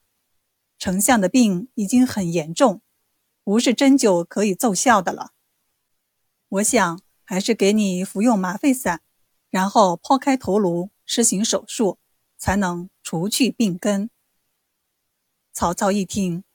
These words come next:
勃然大怒，指责华佗厉声斥道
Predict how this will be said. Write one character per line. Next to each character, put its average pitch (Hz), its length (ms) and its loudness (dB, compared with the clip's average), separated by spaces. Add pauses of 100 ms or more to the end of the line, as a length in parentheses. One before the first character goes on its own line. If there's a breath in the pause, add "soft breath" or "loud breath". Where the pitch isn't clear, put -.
(160)
勃 220 260 4
然 185 200 2
大 208 260 0
怒， 208 260 -2 (500)
指 214 140 0
责 247 100 2
华 277 220 4
佗 190 440 0
厉 254 220 4
声 208 260 0
斥 202 200 -2
道 175 240 2